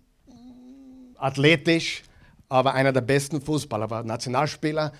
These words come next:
und sein Spitzname war Beißer. Nicht aufgeben, kämpfen. Amen. Und gerade in der heutigen Zeit,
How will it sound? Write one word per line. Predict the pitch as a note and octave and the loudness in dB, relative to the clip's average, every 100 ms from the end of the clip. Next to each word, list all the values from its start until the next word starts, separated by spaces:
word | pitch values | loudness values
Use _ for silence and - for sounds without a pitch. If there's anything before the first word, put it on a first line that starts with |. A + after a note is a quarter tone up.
| _ | _
und | - A2+ | -14 -10
sein | A2+ | -8
Spitzname | - - C3 C#3 C3 A#2+ A2+ G2 | -6 -2 -2 -2 -6 -4 -4 -6
war | F#2+ F#2+ F#2 _ - - - | -8 -10 -12 _ -20 -10 -6
Beißer. | F2 D2+ - - - _ _ _ _ _ _ _ - | -6 -6 -10 -12 -18 _ _ _ _ _ _ _ -10
Nicht | A2+ C3 B2 A#2+ | 0 2 2 0
aufgeben, | G2+ - G#2 - E2+ - _ _ _ - - | -2 -8 -12 -12 -16 -20 _ _ _ 2 10
kämpfen. | - - - - - - _ _ - | 10 10 -6 -14 -18 -20 _ _ -16
Amen. | G#2 A2+ A#2 - _ _ - - _ - - - - _ - | -12 -10 -10 -14 _ _ -20 -20 _ -20 -20 -20 -20 _ -6
Und | A#2+ G#2+ | -6 -2
gerade | - C3 C3+ E3 F#3 F#3 | 4 6 8 8 6 4
in | F3+ | 4
der | D#3 | 4
heutigen | D#3+ D3 D#3 D3 C#3 | 4 2 2 0 0
Zeit, | - C#3 C#3 C3+ | 4 6 6 2